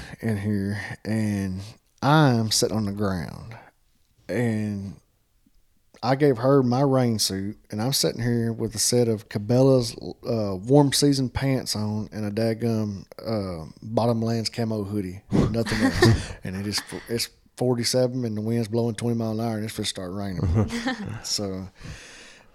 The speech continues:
Speaker 1: about thirty minutes later, it started raining, and it rained for probably four hours. It, it rained all evening, and it rained probably three inches, two or three inches, and it was either slight rain and then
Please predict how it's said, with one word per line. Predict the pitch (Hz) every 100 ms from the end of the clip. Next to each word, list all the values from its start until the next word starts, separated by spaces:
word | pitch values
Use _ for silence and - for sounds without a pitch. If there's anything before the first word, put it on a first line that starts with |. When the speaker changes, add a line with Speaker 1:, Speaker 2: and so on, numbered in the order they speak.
| - - _ _ -
Speaker 1:
about | 127 - -
thirty | 139 135
minutes | 139 135
later, | 143 139 131
it |
started | 139 123 123
raining, | 117 123 131 127
and | 107
it | 139 -
rained | 123 117 120 120
for | -
probably | 110 101 101 _ _ _ _ _ _ _ _ _ _
four | 147 147 135
hours. | 123 107 104 143 -
It, | 170
it |
rained | 147 143 135
all | 123 113
evening, | 117 107 101 104
and | 123
it | 123
rained | - 135 135
probably | 131 135
three | 131 131 131
inches, | 120 - - -
two | 139
or | 135
three | - 123 113
inches, | 101 - 101
and | -
it | 117
was | 104 98
either | 127 120 92
slight | - - 120 143 147
rain | 135 143 151 147
and | 110
then | 113